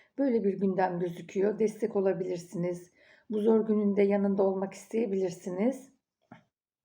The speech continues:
Ve elinizden çıkarttığınız bir şey var. Eee, yani birine bir şey veriyorsunuz. Bir hayır mı yapmak istediniz ya da yaptınız?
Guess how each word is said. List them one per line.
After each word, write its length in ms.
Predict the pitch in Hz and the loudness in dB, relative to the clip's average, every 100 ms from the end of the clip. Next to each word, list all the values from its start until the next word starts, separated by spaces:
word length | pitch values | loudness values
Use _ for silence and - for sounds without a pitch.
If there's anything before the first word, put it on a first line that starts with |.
| _ _ _ _ _ _ _ _ _ | _ _ _ _ _ _ _ _ _
Ve 100 | 240 | 4
elinizden 560 | 254 277 294 269 311 311 | 4 2 0 0 0 0
çıkarttığınız 800 | - - 269 269 254 269 226 214 | -4 -2 -2 -2 -4 -4 -4 -6
bir 60 | |
şey 380 | 220 - 247 208 | -8 0 2 4
var. 220 | 180 190 190 - _ - _ _ _ | 2 0 -4 -18 _ -20 _ _ _
Eee, 760 | - 208 196 196 190 190 - - | -4 -2 -2 -4 -4 -6 -10 -12
yani 640 | 214 233 233 226 220 214 202 | -6 -4 -2 0 0 -2 -2
birine 360 | 226 240 226 | 0 2 0
bir 60 | 208 | -2
şey 280 | - 214 196 | -2 -2 0
veriyorsunuz. 840 | 208 196 185 - 190 185 180 - _ _ _ _ _ _ | 2 2 0 -4 -6 -6 -8 -16 _ _ _ _ _ _
Bir 440 | 208 226 220 - - | -4 0 0 -4 -8
hayır 340 | - 208 214 | -2 2 2
mı 120 | 208 | 2
yapmak 420 | 208 196 202 196 | 0 0 -2 -6
istediniz 580 | 202 - 202 180 185 180 | -8 -4 -4 -4 -8 -4
ya 120 | 190 | -2
da 40 | 190 | 0
yaptınız? 720 | 190 185 - 190 180 175 - | 0 -2 -6 -6 -6 -8 -14